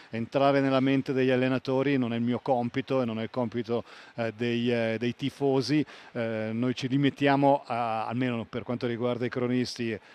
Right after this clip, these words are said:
a, ad osservare quello che succede. Forse però davvero hanno trovato, hanno trovato, mm, il piccolo tesoretto da sfruttare,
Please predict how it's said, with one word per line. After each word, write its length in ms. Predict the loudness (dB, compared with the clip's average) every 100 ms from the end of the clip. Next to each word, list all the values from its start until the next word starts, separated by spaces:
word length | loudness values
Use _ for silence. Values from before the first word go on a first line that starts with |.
| -12
a, 240 | -8 -6 -6
ad 160 | -4
osservare 580 | -4 0 0 2 2 2
quello 240 | 0 -2
che 120 | 0 -4
succede. 640 | -4 -6 -2 0 2 0 -2 -20 -20
Forse 500 | -4 4 6 6 2
però 220 | 2 4 4
davvero 720 | 4 4 2 2 0 -2 -2
hanno 220 | -2 -2
trovato, 720 | -2 0 2 0 0 2 2
hanno 160 | 2 0
trovato, 1200 | -2 0 -2 -2 -2 0 0 0 0 -2 -2 -4 -4
mm, 580 | -6 -6 -8 -8 -8
il 60 | -8
piccolo 360 | -8 -2 2 2
tesoretto 580 | 2 2 6 4 4 2
da 100 | 0
sfruttare, 560 | 0 -4 -2 0 2